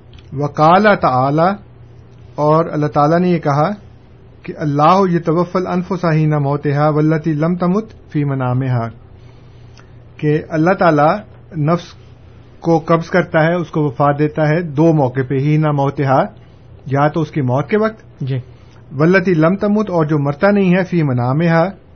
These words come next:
Speaker 1: اس کی نیند میں، یعنی قبض روح جو ہے انسان کا، نفس انسانی کا،
Speaker 2: جی،
Speaker 1: وہ دو مواقع پہ ہوتا ہے، ایک جب وہ ف-، مرتا ہے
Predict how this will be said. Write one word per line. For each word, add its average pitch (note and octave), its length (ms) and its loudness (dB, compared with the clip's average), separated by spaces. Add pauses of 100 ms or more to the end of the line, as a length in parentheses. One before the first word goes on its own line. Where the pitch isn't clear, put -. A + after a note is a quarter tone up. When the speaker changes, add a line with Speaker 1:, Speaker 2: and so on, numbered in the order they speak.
(140)
Speaker 1:
اس D3+ 140 -8
کی F3+ 120 0
نیند C3+ 240 2
میں، A#2+ 180 -4 (100)
یعنی D3+ 240 -2
قبض E3+ 300 0
روح F#3 280 2
جو D#3+ 140 0
ہے C3+ 180 -2 (680)
انسان D3 420 -2
کا، E3 400 -2 (840)
نفس D3 280 -4
انسانی D#3 440 0
کا، D3+ 180 0 (280)
Speaker 2:
جی، C3+ 180 -6 (120)
Speaker 1:
وہ F3 120 0
دو E3+ 180 2
مواقع D#3+ 440 2
پہ C#3+ 60 0
ہوتا A#2+ 340 -6
ہے، - 20 -10 (800)
ایک E3 380 -2
جب D3+ 280 -2
وہ D3+ 140 2
ف-، D#3+ 280 -8
مرتا D#3 400 0
ہے G#3 60 2